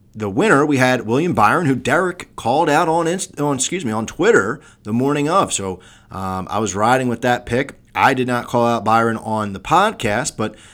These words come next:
um, after seeing Derek's breakdown, I threw some money on him. So we were both pretty happy about that outcome.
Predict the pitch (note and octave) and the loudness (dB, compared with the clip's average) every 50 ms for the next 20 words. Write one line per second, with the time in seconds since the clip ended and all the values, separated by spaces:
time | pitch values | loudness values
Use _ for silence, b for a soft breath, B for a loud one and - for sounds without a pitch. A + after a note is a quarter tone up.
0 | B B B - G2 G2 G2 G2 - G#2+ G#2+ - G#2+ - - A#2+ A#2 A#2 A#2 A2 | B B B -10 -8 -6 -6 -6 -6 -8 -8 -6 -4 -2 0 0 0 0 0 -2
1 | G#2+ A2+ A#2 B2 A#2+ - - - A#2+ A#2+ A#2 - B2+ A#2 A2 A#2 A#2+ A#2+ - B2 | 0 0 0 0 -2 -2 -2 0 0 0 0 0 -2 -4 -2 -4 -4 -4 -2 -2
2 | A2+ - B2 A#2 A2+ A2 A2 A2 G#2+ G#2+ G#2 G2+ G#2+ A2 C3 C#3+ - A#2 A2 A2 | -2 0 0 -2 -2 -2 -4 -4 -4 -6 -6 -6 -6 -6 -4 -2 -2 0 0 2
3 | A2+ A2+ G2 A#2+ A#2+ A#2 A#2 - - B2 A2+ G2+ A#2+ A#2 A#2 C3+ C3 C3+ B2 A2 | 0 0 0 0 -2 -2 -2 -2 -4 -2 -2 -2 -2 -2 -4 -2 -2 0 0 0
4 | A#2 A2+ A2 A2 - G2 F#2+ F#2+ A2 C#3 E3 E3+ - - F#2+ F2 E2+ F#2 - | 0 -2 -2 -4 -6 -6 -6 -2 -2 -2 -2 -2 -4 -8 -8 -8 -8 -12 -14